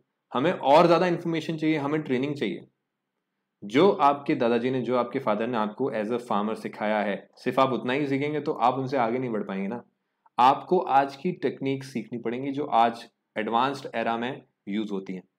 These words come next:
उसके लिए क्या चाहिए? On the job training के प्रोग्राम्स। तो वैसे प्रोग्राम्स बहुत ज़्यादा नहीं है, बहुत कम प्रोग्राम्स हैं, बहुत लिमिटेड हैं। Accordingly, there is the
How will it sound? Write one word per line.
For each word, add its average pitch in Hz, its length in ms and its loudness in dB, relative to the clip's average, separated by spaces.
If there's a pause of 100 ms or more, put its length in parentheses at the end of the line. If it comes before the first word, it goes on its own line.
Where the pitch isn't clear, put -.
(160)
उसके 131 260 0
लिए 123 180 2
क्या 123 160 0
चाहिए? 123 440 -2
On 110 120 -2
the 113 140 -6
job 107 160 -2
training 107 380 -4
के 110 60 -4
प्रोग्राम्स। 98 580 -6 (300)
तो 139 120 4
वैसे 147 840 2 (600)
प्रोग्राम्स 120 400 0
बहुत 110 220 0
ज़्यादा 107 220 -2
नहीं 92 220 -4
है, 90 100 -12 (380)
बहुत 107 200 -4
कम 113 260 -4
प्रोग्राम्स 95 480 -6
हैं, 120 160 -8
बहुत 101 320 -6
लिमिटेड 92 300 -6
हैं। - 120 -12
Accordingly, 180 540 4
there 147 260 4
is 143 100 -6
the 156 80 0